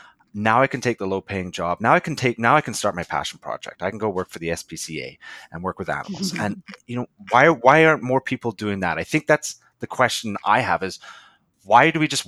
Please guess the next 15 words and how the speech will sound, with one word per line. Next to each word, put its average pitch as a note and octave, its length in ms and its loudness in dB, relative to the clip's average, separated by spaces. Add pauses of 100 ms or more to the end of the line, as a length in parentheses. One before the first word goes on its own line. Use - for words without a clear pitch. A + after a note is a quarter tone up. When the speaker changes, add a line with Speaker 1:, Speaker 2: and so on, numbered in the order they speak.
Speaker 1:
wait A2 260 0
to G#2 80 -4
hit G#2 180 -2
that E2+ 180 0
number? A2+ 260 -4
Why G2+ 200 2
not A#2+ 180 2 (540)
build A2 140 0
the G#2 40 -4
life G2+ 180 2
we G#2 80 -6
wanna F#2+ 160 -2
live F2 160 -4
now? B2+ 240 -4 (1080)
Speaker 2:
Maybe D#3+ 540 -4